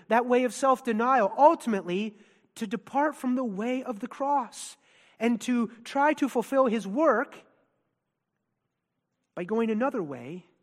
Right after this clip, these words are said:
than the God-ordained way of the cross. And constantly, Jesus had to say no to the outward temptation.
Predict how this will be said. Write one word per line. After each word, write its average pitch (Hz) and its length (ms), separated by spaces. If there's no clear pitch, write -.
than 196 200
the 196 80
God-ordained 170 800
way 143 140
of 151 120
the 160 40
cross. - 680
And 185 160
constantly, 247 720
Jesus 180 340
had 175 160
to 160 80
say 180 240
no 214 520
to 196 100
the 180 160
outward 185 320
temptation. 185 640